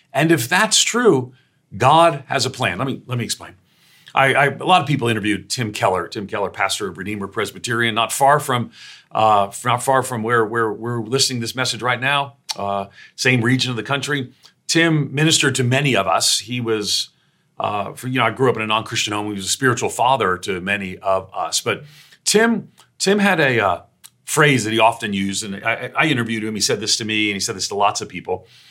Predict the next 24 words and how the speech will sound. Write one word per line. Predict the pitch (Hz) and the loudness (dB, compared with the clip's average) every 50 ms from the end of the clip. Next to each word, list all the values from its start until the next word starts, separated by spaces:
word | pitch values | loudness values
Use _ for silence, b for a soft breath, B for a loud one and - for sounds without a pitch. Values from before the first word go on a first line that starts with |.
| B B B B | B B B B
I | - 139 | 2 2
was, | 127 123 120 | 2 2 2
I | - 143 | 2 2
would | 147 127 | 2 4
ask | 120 123 123 - - | 4 2 2 0 -2
him | 131 | -2
about | 117 117 113 110 - | 0 2 2 2 0
the | - 90 82 b b b b b _ | -2 -10 -12 b b b b b _
tumult | - - 185 170 156 151 139 - - | 0 2 4 4 6 4 4 2 0
and | 127 107 104 98 - _ _ _ | -4 -4 -4 -8 -10 _ _ _
turbulence | - 175 175 156 147 143 139 135 127 131 | 0 2 2 2 2 0 0 0 0 -2
in | 131 | -2
the | 117 110 | -4 0
world, | 113 131 135 135 131 131 120 123 | 2 4 4 4 4 4 2 -2
and | 110 98 110 110 - | -4 -6 -8 -12 -8
how | - 156 160 156 | 0 0 2 2
should | - 139 120 | 2 -2 -2
young | 113 135 147 135 123 | -2 -2 -2 -2 -4
pastors | - 135 127 123 - - 127 117 110 98 | -2 -2 0 0 -2 -4 -4 -6 -6 -8
and | 104 95 - | -8 -10 -6
Christ-, | - 151 147 - - 120 | -2 -2 -2 -2 -2 -2
young | 123 139 151 143 120 - | 0 0 0 0 -4 -6
Christians | - - 147 - - 131 127 - | -6 -4 -4 -4 -4 -6 -6 -6
respond | 107 104 - - 131 127 135 139 135 123 | -2 -2 -2 0 2 2 2 2 0 -4